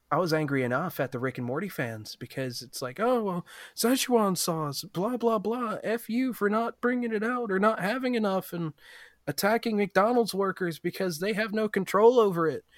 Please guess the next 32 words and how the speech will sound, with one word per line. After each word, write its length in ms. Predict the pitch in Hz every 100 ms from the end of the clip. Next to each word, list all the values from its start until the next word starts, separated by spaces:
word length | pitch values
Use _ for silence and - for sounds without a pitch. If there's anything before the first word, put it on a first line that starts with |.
| - - - _ _ _ _ _ _ _ _ -
And 80 |
I'm 80 | 190
like, 240 | 180 151 - _
"You 280 | 123 127 247
weren't 400 | 247 254 220 180 _ _
there 920 | 135 127 185 262 269 240 185 139 117 _ -
when 220 | 160 190
it 100 | 185 -
released. 880 | 147 147 160 269 220 - - - - _ _ _ _ _ _ _ -
You 200 | 160 214
don't 300 | 240 226 -
<laughs> 160 | - -
understand 880 | 226 208 - - - - 247 226 160
just 260 | 175 - -
how 180 | 185
powerful 580 | 180 - 160 226 214 208
this 180 | 190 180
sauce 340 | - 175 165 -
is, 380 | 180 233 190 147
and 160 | 156
y'all 220 | 156 180 226
are 100 | 214
just 280 | 180 170 -
liking 440 | 151 196 202 196
it 180 | 180 -
'cause 220 | 190 185
of 140 | 175
a 80 | 165
Rick 260 | 160 208 208
and 100 | 180
Morty 380 | 165 190 254 226
reference." 720 | 196 - - 143 - - -